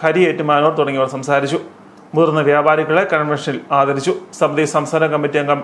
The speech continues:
അന്നമ്മ രാജു മെമ്പർഷിപ്പ് വിതരണോദ്ഘാടനം നിർവഹിച്ചു. വ്യാപാരികളെ സംരക്ഷിക്കാൻ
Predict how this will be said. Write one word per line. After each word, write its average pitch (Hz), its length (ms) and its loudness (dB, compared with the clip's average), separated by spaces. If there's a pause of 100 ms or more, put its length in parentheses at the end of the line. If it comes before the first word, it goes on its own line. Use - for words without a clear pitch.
(120)
അന്നമ്മ 160 360 0
രാജു 143 200 0 (520)
മെമ്പർഷിപ്പ് 175 420 -2
വിതരണോദ്ഘാടനം 143 640 0
നിർവഹിച്ചു. 139 380 2 (500)
വ്യാപാരികളെ 202 600 4
സംരക്ഷിക്കാൻ 175 500 -2